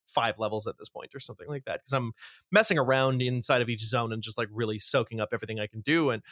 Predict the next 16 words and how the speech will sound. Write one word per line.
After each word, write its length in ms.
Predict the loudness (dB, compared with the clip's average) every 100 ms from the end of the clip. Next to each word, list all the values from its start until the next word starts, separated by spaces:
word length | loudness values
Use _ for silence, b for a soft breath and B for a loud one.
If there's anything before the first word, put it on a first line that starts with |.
| B
so 100 | 2
I 60 | 2
feel 160 | 4
like 120 | 4 4
I'm 120 | 2
pretty 340 | 0 0 -2 -10 _ _ _
fairly 300 | 2 4 4
over 240 | 2 2 2
leveled 420 | 2 2 0 -2
for 100 | -2
where 140 | 0
I'm 160 | 0 0
at 180 | 0 0
in 120 | 0
that 200 | 0 0
run. 400 | 2 2 0